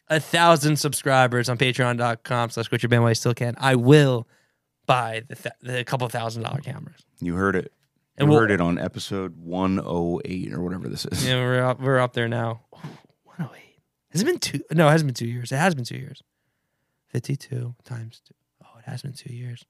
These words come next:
Speaker 2: I don't
Speaker 1: Right.
Speaker 2: actually know what. I just know that we're over a hundred.
Speaker 1: Right, we did. Um, we did, like, the first year audio and the second year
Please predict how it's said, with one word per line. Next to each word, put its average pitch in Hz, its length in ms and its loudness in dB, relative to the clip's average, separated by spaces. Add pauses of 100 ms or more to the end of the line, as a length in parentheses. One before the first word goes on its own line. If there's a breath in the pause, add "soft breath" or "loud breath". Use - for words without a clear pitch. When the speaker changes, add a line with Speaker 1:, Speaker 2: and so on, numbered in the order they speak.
(380)
Speaker 2:
I 101 100 6
don't 117 120 6
Speaker 1:
Right. 147 120 6
Speaker 2:
actually 101 220 -2
know 104 120 0
what. 110 140 -4 (280)
I 104 80 0
just 98 140 -8
know 107 80 2
that 101 80 0
we're 87 340 -4
over 85 260 -6
a 85 40 -10
hundred. - 400 -14 (300)
Speaker 1:
Right, 147 240 -2
we 143 120 -2
did. 143 320 -2
Um, 117 420 -6 (1000)
we 135 80 -2
did, 156 120 0
like, 131 160 -2
the 131 100 -4
first 151 340 4
year 131 320 2 (280)
audio 123 520 4
and 117 100 -4
the 120 60 -2
second 123 320 -4
year 113 280 -4